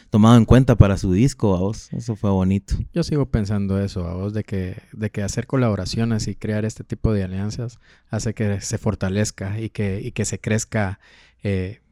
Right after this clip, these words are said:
Speaker 2: no hay nada mejor que crezca un, un gremio en conjunto. Ya después,
Speaker 1: Sí.
Speaker 2: obviamente, va a sobresalir cada quien por su talento.
Speaker 1: Claro.
Speaker 2: Eh, pero,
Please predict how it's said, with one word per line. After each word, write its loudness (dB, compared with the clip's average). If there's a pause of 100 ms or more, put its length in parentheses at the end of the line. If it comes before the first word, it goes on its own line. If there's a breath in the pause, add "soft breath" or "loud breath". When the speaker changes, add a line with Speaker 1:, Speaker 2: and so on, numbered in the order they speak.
(180)
Speaker 2:
no -2
hay 4
nada 4
mejor 0
que -2
crezca -2
un, -4
un -4
gremio 0
en -4
conjunto. 0
Ya 2
después, 2
Speaker 1:
Sí. -6
Speaker 2:
obviamente, 2
va 4
a 0
sobresalir 0
cada -2
quien -6
por -2
su -6
talento. -4 (240 loud breath)
Speaker 1:
Claro. -4
Speaker 2:
Eh, 2 (100)
pero, 2